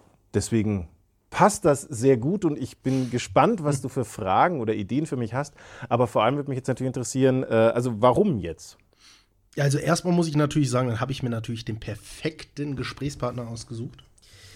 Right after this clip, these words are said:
Speaker 2: als wenn ich das, äh, vorausgesehen hätte.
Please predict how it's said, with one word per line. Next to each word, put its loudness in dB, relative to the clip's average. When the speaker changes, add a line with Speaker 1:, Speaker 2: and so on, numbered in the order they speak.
Speaker 2:
als -12
wenn -4
ich -10
das, -10
äh, -6
vorausgesehen -12
hätte. -10